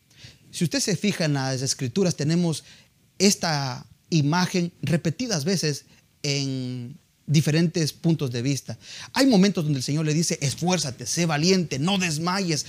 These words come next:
lucha, pelea, conquista, atrapa tu, tu bendición, no la dejes ir, retén tu corona, retén tu salvación". Pero hay otras veces que el Señor dice sencillamente: No luches más, tus pensamientos no son mis pensamientos.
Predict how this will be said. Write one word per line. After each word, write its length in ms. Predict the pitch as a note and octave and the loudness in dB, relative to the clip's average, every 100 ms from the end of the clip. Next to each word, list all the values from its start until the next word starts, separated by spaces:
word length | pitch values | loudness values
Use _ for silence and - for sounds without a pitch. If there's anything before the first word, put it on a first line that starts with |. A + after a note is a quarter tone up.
| - | 4
lucha, 440 | F#3+ A#3 - C#3 | 6 6 2 -2
pelea, 380 | C#3+ F3 A3+ F#3 | -2 0 0 0
conquista, 600 | D#3 C#3+ C4 C4 G3 C#3 - - - - | -4 -2 0 0 -2 -6 -8 -18 -18 -4
atrapa 600 | F#3 - B3+ D#4+ F3+ - | -2 0 2 2 0 0
tu, 100 | D#3 | -4
tu 300 | - - D#3 | -4 -2 2
bendición, 560 | D#3 C#3 A#2+ D3 C#3 | 2 0 -2 -2 0
no 80 | G#3 | 2
la 140 | D4 | 2
dejes 340 | C4+ D4+ A#3 D3+ | 4 4 2 2
ir, 180 | C#3 A#2 - E3 | 0 -2 -6 2
retén 420 | G#3 - D4 E4 | 4 4 2 2
tu 140 | A#3 | -2
corona, 320 | C#3+ D#3+ D#3 | -2 -2 0
retén 380 | C#3+ C#3+ B3+ D#4+ | 2 2 4 2
tu 100 | C#4 | 2
salvación". 520 | F#3 D3+ C3+ - C#3 B2 - - - | 0 0 -2 -2 -2 -4 -12 -20 -6
Pero 180 | E3+ F#3 | -2 -2
hay 120 | B3 | -2
otras 300 | A#3+ D#3+ C3+ | -4 -4 -2
veces 460 | B2 A#2 - A#2+ - | -2 -4 -6 -8 -6
que 180 | C#3+ | -4
el 120 | C3+ B2+ | -4 -2
Señor 400 | D3+ F3+ C#4 G#3 | -4 -6 -6 -2
dice 260 | A#3 A3 | 0 0
sencillamente: 920 | F#3+ F3+ G#3 G3+ F#3 A3 - G#3 D#3 _ _ - - _ _ - - - | 0 0 2 4 4 4 4 2 0 _ _ -20 -20 _ _ -20 -20 -8
No 160 | C3 C#3 | -2 0
luches 380 | C#3+ D#3+ C#3+ A2+ | 0 -2 -4 -4
más, 480 | D3 - - - - _ _ _ _ - - - - - | -6 -8 -12 -14 -18 _ _ _ _ -20 -20 -20 -20 0
tus 160 | F#3 D3 | 2 4
pensamientos 720 | E3 D3+ D3 C#3 F3+ F#3 E3 | 4 2 2 2 2 2 -2
no 140 | D#3+ | -2
son 240 | D3+ F#3+ G#3+ | -2 -4 -2
mis 120 | E3+ | -2
pensamientos. 1000 | - B2+ B2 A#2+ A#2+ A#2+ D#3 - - | -4 -6 -6 -6 -6 -8 -14 -20 -20